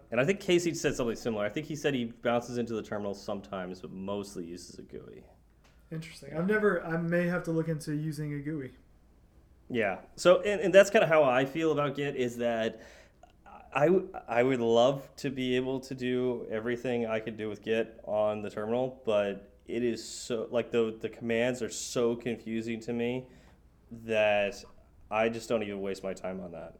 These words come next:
Speaker 1: Like, I, I download a gooey, and I usually use SourceTree. That's my gooey of choice.
Speaker 2: Okay.
Speaker 1: Um,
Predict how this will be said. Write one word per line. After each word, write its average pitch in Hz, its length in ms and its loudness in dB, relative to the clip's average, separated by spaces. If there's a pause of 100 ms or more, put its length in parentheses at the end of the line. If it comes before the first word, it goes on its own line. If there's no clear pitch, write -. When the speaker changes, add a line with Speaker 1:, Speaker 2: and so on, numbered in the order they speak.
(140)
Speaker 1:
Like, - 380 -12
I, 101 220 -2 (640)
I 101 140 -2
download 113 420 4
a 113 40 2
gooey, 104 480 -2 (260)
and 101 240 -4
I 104 160 2
usually 131 560 0
use 110 440 -4
SourceTree. 117 540 -2
That's 107 220 -6
my 110 320 0 (560)
gooey 127 320 2
of 120 100 -4
choice. 117 420 0
Speaker 2:
Okay. 151 140 -4 (460)
Speaker 1:
Um, 92 400 -2